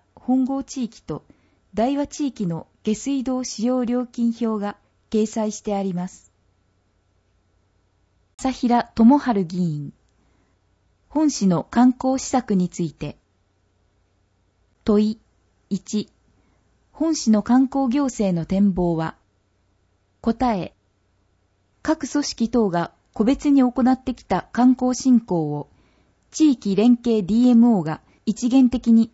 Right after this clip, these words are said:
牽引役として担うことで、観光誘客を促進し、地域の力を引き出すことが今後の観光施策の推進に求められることであり、地域の活性化にも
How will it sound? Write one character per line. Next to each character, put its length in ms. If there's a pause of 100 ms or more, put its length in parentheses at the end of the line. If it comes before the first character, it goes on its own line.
(140)
牽 180
引 180
役 200
と 140
し 80
て 140
担 260
う 60
こ 120
と 100
で、 180 (460)
観 220
光 300
誘 160
客 280
を 80
促 240
進 240
し、 300 (460)
地 180
域 140
の 120
力 340
を 80
引 80
き 120
出 100
す 140
こ 100
と 120
が 180 (180)
今 220
後 120
の 140
観 220
光 240
施 80
策 200
の 120
推 240
進 280
に 180
求 260
め 100
ら 120
れ 120
る 80
こ 140
と 120
で 140
あ 80
り、 140 (500)
地 200
域 160
の 120
活 220
性 200
化 140
に 100
も 200